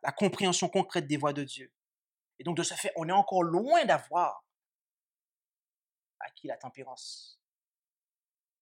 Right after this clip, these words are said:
Mes amis, si on n'a pas la tempérance, le prochain barreau, c'est la patience. Or, en Apocalypse quatorze douze,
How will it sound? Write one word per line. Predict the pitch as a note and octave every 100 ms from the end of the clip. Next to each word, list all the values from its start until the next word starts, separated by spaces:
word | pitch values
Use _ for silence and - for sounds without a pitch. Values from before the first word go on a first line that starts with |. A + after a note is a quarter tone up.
| _ _
Mes | E3+ F#3
amis, | F#3+ A3+ G3+ A2+ _ _ _ _ _ _ _ _
si | - -
on |
n'a | D4
pas | -
la | A#2+
tempérance, | A#2 B2+ B2 - - - _ _ _ _ _ _ _ _ _ _ _ -
le | D3
prochain | - A3 B3
barreau, | F#3 C3+
c'est | -
la | A#2
patience. | G#3 - G3 - - - _ _ _ _ _ _
Or, | E3+ F#3
en | F3+
Apocalypse | F3+ A#3+ B3 F3 -
quatorze | C#3+ C#3 B2+
douze, | G3+ G3+